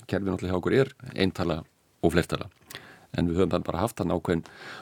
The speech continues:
hóp sem annars verið bara til í fleirtölu og hins vegar bara til í, eða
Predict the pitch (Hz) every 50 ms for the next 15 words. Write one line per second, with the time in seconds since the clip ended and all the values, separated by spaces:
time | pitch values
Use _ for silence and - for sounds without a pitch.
0 | - - - 98 98 - - 85 80 101 120 110 - 95 82 82 - - 90 92
1 | - - 80 - - 98 - - - - 110 87 95 101 101 - 92 80 80 92
2 | - 98 - - 175 151 82 80 90 92 95 98 - - - 87 80 78